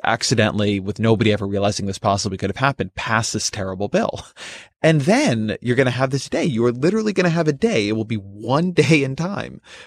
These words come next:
where people's, uh, subsidy checks go out or they don't go out, where the insurance markets reconstruct themselves around, you know, what they think is gonna happen. And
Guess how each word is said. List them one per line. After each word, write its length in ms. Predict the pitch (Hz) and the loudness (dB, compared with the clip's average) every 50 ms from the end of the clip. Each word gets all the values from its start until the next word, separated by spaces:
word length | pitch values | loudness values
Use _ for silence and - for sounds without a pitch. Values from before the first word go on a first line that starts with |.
| - _ | -10 _
where 160 | - 131 135 | 2 4 4
people's, 560 | 131 - - 139 135 - 147 147 147 139 - - | 4 2 0 -4 0 2 4 4 4 2 0 -2
uh, 360 | - - 127 127 127 123 110 110 - | 0 2 4 4 4 4 2 -2 -10
subsidy 440 | 104 - - 107 - - - 107 107 | -10 -4 -4 -4 -4 -4 -6 -6 -4
checks 300 | - - 113 107 - - | -2 0 -2 -2 -2 -4
go 160 | - 110 95 | -6 -4 -2
out 200 | 90 - 104 101 | -2 0 0 0
or 60 | 107 | 0
they 100 | 101 107 | 0 0
don't 180 | 101 101 95 92 | 0 0 -2 -4
go 140 | - - - | -6 -4 -2
out, 340 | - - - 151 - - - _ - - - - _ _ - | 0 -2 -2 -4 -6 -14 -20 _ -20 -20 -20 -20 _ _ -4
where 540 | 113 110 113 113 113 113 113 113 104 95 | 0 2 4 6 6 6 4 4 2 0
the 300 | - 90 104 110 107 110 | -2 -2 -2 0 2 2
insurance 420 | 107 110 - - 123 120 113 - - | 0 0 -2 -2 0 0 -2 -2 -2
markets 540 | 113 104 101 - 107 107 104 - - - 107 92 67 - - | -2 -2 0 2 4 2 2 2 0 -4 -4 -4 -6 -8 -14
reconstruct 680 | - 62 104 110 113 - - 104 104 - - 95 95 - | -12 -4 0 0 0 2 2 0 0 0 -2 -2 -2 0
themselves 480 | - 104 95 - - 92 98 101 107 107 | -2 -2 0 2 2 2 2 2 0 0
around, 600 | 107 95 101 101 98 98 98 98 101 95 98 87 - - | 0 0 0 -2 -2 -2 -2 -2 -2 -2 -4 -4 -4 -4
you 140 | - 104 | -2 0
know, 140 | 101 101 98 | 0 0 0
what 200 | 92 92 101 101 | 0 -2 -2 0
they 120 | - 98 92 | 0 0 -2
think 200 | - 110 98 - | -2 -4 -4 -4
is 120 | 104 - | -4 -2
gonna 160 | - 95 92 | -2 -4 -4
happen. 520 | 92 98 - - - - - 139 151 170 170 _ - - - - - - _ - | -4 -6 -8 -6 -4 -4 -4 -2 -2 -4 -6 _ -16 -20 -20 -20 -20 -14 _ 0
And 140 | - 131 131 | 2 2 2